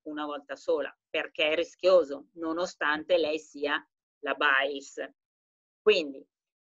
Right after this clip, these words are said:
lei ha portato questa grande innovazione sull'acrobatica perché ha questa grossa qualità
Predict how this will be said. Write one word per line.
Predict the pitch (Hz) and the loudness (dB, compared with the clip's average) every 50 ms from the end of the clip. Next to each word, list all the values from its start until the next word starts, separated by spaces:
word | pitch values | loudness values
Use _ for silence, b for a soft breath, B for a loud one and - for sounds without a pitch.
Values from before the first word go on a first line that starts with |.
| _ - | _ -2
lei | 175 180 190 226 269 311 349 285 | 2 2 4 4 4 4 4 2
ha | 202 190 | 2 0
portato | - 202 180 - - 185 180 - 185 | 2 0 0 2 2 0 2 2 2
questa | 185 196 180 - - 165 | 2 0 0 0 0 0
grande | - 170 180 202 208 208 | 2 2 2 2 0 0
innovazione | 208 180 175 165 170 165 - - 208 208 208 | -2 0 2 2 2 0 0 -4 -8 -8 -8
sull'acrobatica | 185 - - 170 156 147 - - 156 151 156 170 196 247 - 339 285 - - | -6 -4 0 0 0 0 -2 -4 -4 0 2 2 2 2 0 -2 -2 -2 -2
perché | - - - - 160 | -2 -2 -4 -2 0
ha | 143 143 - | 0 0 0
questa | - 180 165 - - 156 147 139 135 | 0 -2 -2 0 0 0 0 0 0
grossa | - - 156 180 202 - - 202 - | -2 0 2 2 2 0 0 -4 -4
qualità | - - 156 147 131 - _ - 175 170 135 - | -2 -2 -4 -4 -6 -6 _ 0 2 2 0 -2